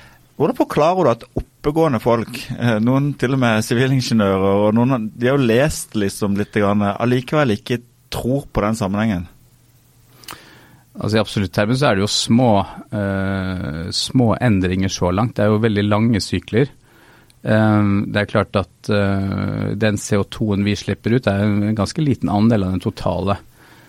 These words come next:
Speaker 2: C O to i hele økosystemet. Eh, så det er, eh, jeg kan godt forstå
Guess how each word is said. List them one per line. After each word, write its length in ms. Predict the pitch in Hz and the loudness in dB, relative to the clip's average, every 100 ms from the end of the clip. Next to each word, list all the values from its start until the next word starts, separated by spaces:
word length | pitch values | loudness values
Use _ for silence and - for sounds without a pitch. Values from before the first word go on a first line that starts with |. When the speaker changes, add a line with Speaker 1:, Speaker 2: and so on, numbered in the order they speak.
| - | -20
Speaker 2:
C 200 | - - | -12 -2
O 40 | 107 | -2
to 320 | - 120 101 | 0 0 2
i 120 | 98 | 2
hele 240 | 98 95 92 | 2 0 -2
økosystemet. 680 | - 98 95 92 95 120 135 - 147 | -2 -4 -4 -2 2 2 0 -6 -8
Eh, 480 | 120 104 101 95 90 | -2 0 0 0 -2
så 160 | 101 110 | -2 0
det 260 | 104 98 | 2 4
er, 260 | 95 95 95 - 202 | 2 2 0 -6 -12
eh, 600 | - 90 95 92 90 90 92 _ - - _ | -8 -6 -4 -4 -4 -6 -8 _ -20 -20 _
jeg 120 | - 110 | -4 -2
kan 100 | 104 | -2
godt 160 | 90 | -4
forstå 520 | - - - 101 90 | -4 -4 -2 0 0